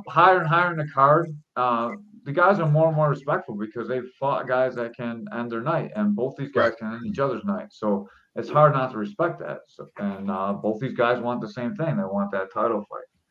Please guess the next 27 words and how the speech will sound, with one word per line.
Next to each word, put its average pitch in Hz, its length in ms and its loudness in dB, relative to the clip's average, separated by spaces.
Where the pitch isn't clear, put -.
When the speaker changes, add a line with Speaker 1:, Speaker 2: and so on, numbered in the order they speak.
Speaker 1:
Uh, 101 240 4
my 135 140 6
next 147 280 4
question, 131 500 2
uh, 117 140 2
I 110 140 6
don't 139 120 6
want 151 220 8
you 139 60 2
guys 127 200 8
to 131 60 -2
either 143 220 2
look 147 260 0
past 175 300 6
each 113 140 -6
other, 113 260 4
but 110 300 2
how 143 120 4
do 208 80 8
you 202 100 4
think 208 200 6
you 190 140 2
match 175 320 -2
up 165 160 2
with 165 120 4
Isaiah 147 520 2
Cat, 143 300 -2